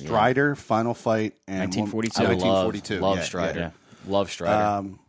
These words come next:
Speaker 1: uh, but it was, I'm telling you, I got the most nostalgia. I didn't realize how much, this happened to me with my, uh,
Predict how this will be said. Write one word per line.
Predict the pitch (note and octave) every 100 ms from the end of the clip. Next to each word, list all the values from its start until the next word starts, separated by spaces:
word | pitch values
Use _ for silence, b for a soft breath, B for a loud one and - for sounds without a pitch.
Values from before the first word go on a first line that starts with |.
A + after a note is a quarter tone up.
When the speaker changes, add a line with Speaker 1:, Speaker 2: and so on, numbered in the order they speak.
| _ _ _ - _ _ -
Speaker 1:
uh, | B2
but | D#3+
it | D#3
was, | E3 - - b b b b
I'm | D3 D#3+
telling | F#3 E3+ B2
you, | G#2+
I |
got | C3 D3
the | C3
most | C3 C3 D3 -
nostalgia. | D3 - C#3 C3 B2+ F#2+
I | F2
didn't | C#3+ G3 C#3+
realize | E3 E3 C#3+ A#2+ A2+
how | - - C3
much, | D3 C3 -
this | D#3 -
happened | F#3 F3
to |
me | D#3 C#3+
with | C3 B2
my, | A#2+ G#2+
uh, | G2 F#2 E2+